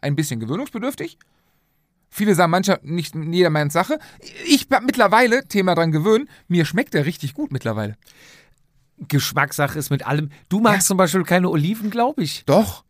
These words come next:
Speaker 2: Auch?
Speaker 1: Total.
Speaker 2: Meine Frau nicht, aber wie du
Speaker 1: Deswegen
Speaker 2: sagst,
Speaker 1: mag ich sie
Speaker 2: ich,
Speaker 1: auch.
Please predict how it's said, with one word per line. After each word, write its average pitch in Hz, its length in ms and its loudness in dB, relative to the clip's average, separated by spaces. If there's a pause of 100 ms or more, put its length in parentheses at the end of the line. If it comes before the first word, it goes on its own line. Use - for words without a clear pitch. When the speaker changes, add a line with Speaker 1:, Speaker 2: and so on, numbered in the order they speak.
Speaker 2:
Auch? 247 320 6
Speaker 1:
Total. 175 560 0
Speaker 2:
Meine 190 220 2
Frau 208 320 2
nicht, 226 240 -6 (180)
aber 185 360 4 (200)
wie 156 220 -4
du 151 80 -2
Speaker 1:
Deswegen - 200 4
Speaker 2:
sagst, 214 100 4
Speaker 1:
mag 220 180 4
ich 170 120 0
sie 151 80 2
Speaker 2:
ich, 139 60 6
Speaker 1:
auch. 127 220 2